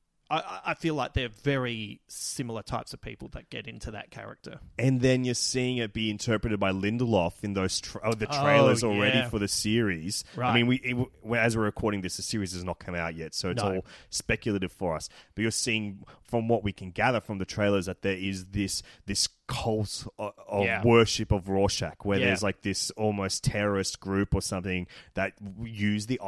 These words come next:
Speaker 2: iconography and symbolism
Speaker 1: Yes.
Speaker 2: of that character to strike fear and send a message.
Speaker 1: And it feels like that, uh,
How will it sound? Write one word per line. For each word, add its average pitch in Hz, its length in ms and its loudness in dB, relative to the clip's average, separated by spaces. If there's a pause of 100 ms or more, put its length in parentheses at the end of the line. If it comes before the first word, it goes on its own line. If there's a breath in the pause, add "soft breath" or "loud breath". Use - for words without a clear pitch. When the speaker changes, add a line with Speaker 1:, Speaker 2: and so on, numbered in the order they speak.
Speaker 2:
iconography 107 720 -2
and 113 80 -2
symbolism 104 520 -4
Speaker 1:
Yes. 110 200 2
Speaker 2:
of 104 100 0
that 95 180 -4
character 98 420 -2
to - 160 -14
strike 92 480 -4 (140)
fear 92 240 -4
and 82 100 -10
send 87 240 -8
a 82 60 -6
message. - 600 -10
Speaker 1:
And 156 160 0
it 165 100 -6
feels 208 280 2
like 131 360 0
that, 120 240 -2 (200)
uh, 156 40 -8